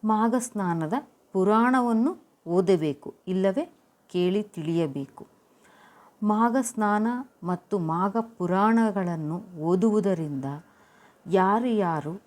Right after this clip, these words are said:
ಯಾವ ರೀತಿ ಫಲವನ್ನು ಪಡೆದಿದ್ದಾರೆ ಮತ್ತು ಅದರ ಮಹತ್ವವನ್ನು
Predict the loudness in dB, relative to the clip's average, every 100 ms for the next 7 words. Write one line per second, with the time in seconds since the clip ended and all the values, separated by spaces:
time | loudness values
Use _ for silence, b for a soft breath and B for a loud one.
0 | _ _ -4 0 2 2 0 -2 -4 -4
1 | -8 -4 -2 -2 -2 -4 -6 -10 _ _
2 | -2 2 2 0 -2 -4 -4 -6 -10 b
3 | b b b -4 -4 -4 -6 -2 -2 0
4 | 0 0 -2 -2 0 0 0 -2 -6